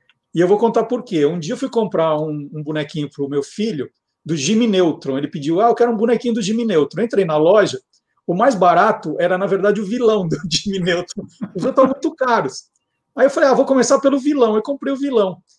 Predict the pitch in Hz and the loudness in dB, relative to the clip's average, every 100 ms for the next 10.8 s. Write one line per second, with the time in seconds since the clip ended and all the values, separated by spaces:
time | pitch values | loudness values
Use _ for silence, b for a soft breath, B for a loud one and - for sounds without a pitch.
0 | _ - 330 320 294 233 220 208 190 160 | _ -10 -4 -2 2 2 2 0 -2 0
1 | 240 247 302 214 208 170 208 247 143 - | 0 0 -4 -4 -4 2 2 2 -4 -14
2 | - _ - 185 226 - 233 240 233 202 | -20 _ -6 -6 -6 -4 -2 -2 -2 0
3 | 285 247 180 - - - _ b _ - | 0 0 0 -6 -16 -20 _ b _ -4
4 | 277 339 339 - 294 262 240 220 185 185 | -2 -2 -4 -2 0 4 4 4 -2 -2
5 | 233 - 190 - 190 - 202 233 202 _ | -2 -2 -4 -2 -4 -4 -6 -6 -6 _
6 | _ _ _ 160 160 196 208 220 214 202 | _ _ _ -6 0 0 4 4 4 4
7 | 190 185 175 175 185 180 180 170 240 262 | 4 2 2 -2 -6 -6 -4 -2 -2 -2
8 | 214 - - 233 254 170 190 160 151 - | -8 -6 0 0 0 -6 -4 -2 -2 2
9 | 233 185 240 311 - 214 - 190 180 175 | 2 4 4 4 2 2 2 -4 -4 -8
10 | 202 147 - 160 156 156 190 | -10 -10 -8 -8 -8 -6 -6